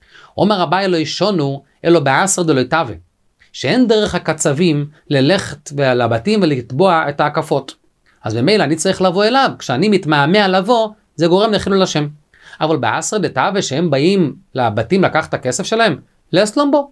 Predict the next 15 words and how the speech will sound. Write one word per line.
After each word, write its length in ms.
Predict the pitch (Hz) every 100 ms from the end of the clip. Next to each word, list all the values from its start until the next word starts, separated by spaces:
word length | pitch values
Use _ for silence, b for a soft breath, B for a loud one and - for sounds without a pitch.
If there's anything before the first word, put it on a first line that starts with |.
| -
הוא 120 | 277
יבוא, 280 | 262 139 135
אני 100 | 139
אשלם 320 | 151 160 175
לו 100 | 196
מיד, 280 | 214 269 190
הוא 80 | 135
לא 80 |
רואה 240 | 180 233 208
שאני 180 | 185 165
מתמהמה 480 | 156 160 151 151
לשלם 340 | 143 143 127 117
לו. 140 | 107 - _ _ _ _ _ _ _ B B B
עומר 300 | 110 156 185
אבינה, 240 | 147 143